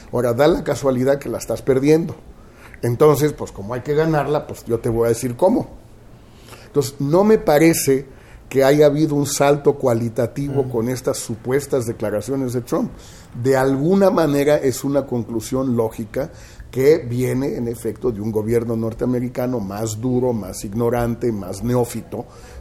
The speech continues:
Speaker 1: que la gente de Bush, que ya llevaban, cuando Calderón empieza con sus idioteces en el dos mil siete, pues Bush ya llevaba siete años de
Speaker 2: Ajá,
Speaker 1: presidente,
Speaker 2: el gobierno.
Speaker 1: ya sabía de guerras, ya sabía de México, ya sabía de todo.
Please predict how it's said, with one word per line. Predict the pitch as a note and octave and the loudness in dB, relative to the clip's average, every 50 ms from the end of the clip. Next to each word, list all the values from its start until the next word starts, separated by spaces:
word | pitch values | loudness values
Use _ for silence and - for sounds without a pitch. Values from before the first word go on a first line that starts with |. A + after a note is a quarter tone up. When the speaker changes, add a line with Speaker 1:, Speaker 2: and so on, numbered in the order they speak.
| - - | -16 -12
Speaker 1:
que | A2+ A#2+ A#2+ B2 | -8 -6 -4 -4
la | A#2+ A2+ G2 | -4 -6 -8
gente | - - A2+ A2+ A2 A2 B2+ B2 | -8 -8 -8 -8 -6 -4 -4 -2
de | A2+ A#2 | -2 -2
Bush, | A#2+ A#2 C3+ C#3+ C3+ C3 - - - - - - - - - - - - - - | -2 -2 -2 -2 -2 -2 -4 -8 -14 -18 -20 -20 -20 -20 -20 -18 -18 -16 -12 -10
que | G2+ G2+ | -8 -6
ya | A2+ A#2 A#2+ | -4 -2 0
llevaban, | B2 C3 C3 B2+ C#3 C#3 C#3 B2+ G#2+ G2+ - | 2 2 2 4 4 2 2 0 -2 -6 -8
cuando | - G#2+ G#2 G2+ G#2 - | -8 -8 -8 -8 -10 -10
Calderón | - G#2+ G#2 G#2+ A#2 A#2+ C3 C#3+ D3 | -10 -10 -6 -6 -4 -2 -2 0 -2
empieza | C3+ B2 C3 C#3 C#3 B2+ B2+ - - | -2 -4 -2 -2 -2 -2 -2 -6 -6
con | - A2 | -6 -8
sus | - - G2+ G2+ | -10 -10 -12 -10
idioteces | A2 G#2 G#2 A#2+ A#2 - D3+ C3+ A#2 - A2+ A2 A2+ - - - - - - - - | -8 -4 -4 -4 0 2 2 2 2 0 -4 -8 -8 -10 -14 -18 -20 -20 -20 -12 -10
en | G#2+ G#2 G#2 | -8 -8 -8
el | F#2+ F2+ | -8 -10
dos | G2+ G2+ G2 | -10 -8 -4
mil | B2 B2 A#2+ | -2 -2 -2
siete, | A#2 - - D3 C#3+ A#2 - - A#2 E2+ - - - - - - | -2 0 2 2 2 2 2 -4 -8 -8 -10 -16 -18 -18 -18 -16
pues | - G2+ F#2+ F#2+ | -16 -16 -14 -14
Bush | F2 G#2 B2 B2 B2+ C#3 | -12 -10 -10 -10 -4 -2
ya | C#3 B2+ | -2 -2
llevaba | C#3 C3+ B2 A2+ B2 B2+ C#3 - | 0 -2 -2 0 0 0 0 -2
siete | - - - B2+ C3+ C#3+ C#3+ C#3+ A#2+ A2 A2 | -4 -8 -4 0 0 0 0 0 -4 -6 -4
años | A2 A#2+ C3 B2+ B2 A#2+ | -2 -2 0 0 0 0
de | B2 | 0
Speaker 2:
Ajá, | A2+ A2 | -2 -2
Speaker 1:
presidente, | - C3 A2 - D3 D3+ E3+ F#3+ F#3 F3+ - B2 | -2 -2 -2 -2 0 2 4 4 4 2 -2 -4
Speaker 2:
el | A2+ | -6
gobierno. | A#2 A2+ G#2 A2+ A#2 A#2 A#2+ | -6 -8 -8 -8 -8 -6 -4
Speaker 1:
ya | B2 A#2 | -4 -4
sabía | - - C3+ B2 B2 C3 C#3 C3+ | -2 -2 0 2 4 4 4 6
de | C3+ C3 | 4 4
guerras, | B2 C3+ C#3 C#3 C#3 C#3+ C#3+ C3+ C3 A#2 | 4 6 6 6 6 6 6 4 2 2
ya | A#2 B2 | 0 -2
sabía | A2+ - B2 B2 B2 B2+ C3 B2+ | -2 0 -2 0 2 2 2 2
de | B2+ B2+ | 2 0
México, | C3 C#3 C#3 C3+ C3+ C#3 C3+ - C3 B2+ | 0 0 0 -2 -4 -8 -8 -4 -4 -2
ya | A#2+ A#2+ | -2 -2
sabía | A2 A#2+ C3+ C3+ C#3+ D3 | 0 0 2 4 6 6
de | D3+ D#3 | 6 6
todo. | D3+ F#3 G#3 F#3 C#3 - | 8 6 6 6 4 0